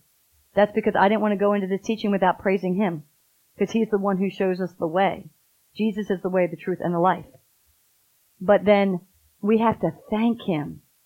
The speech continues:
When you leave today, I want everybody to get in their car, and I just want you to thank God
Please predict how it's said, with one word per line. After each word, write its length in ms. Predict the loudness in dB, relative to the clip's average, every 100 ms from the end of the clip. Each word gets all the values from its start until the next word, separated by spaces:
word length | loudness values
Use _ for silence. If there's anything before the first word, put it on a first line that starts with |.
| _ _
When 140 | -2 2
you 120 | 2
leave 280 | 2 2 2
today, 400 | 2 4 2 -2
I 40 |
want 140 | -4 0
everybody 260 | 0 0
to 40 | 0
get 100 | 0
in 40 |
their 100 | -2
car, 420 | 2 2 0 -4 -16 _ _ _ -4
and 100 | -2
I 80 |
just 160 | 0 -2
want 180 | -4 -4
you 60 |
to 80 | -4
thank 440 | -2 0 0 -2 0
God 460 | 0 0 -6 -12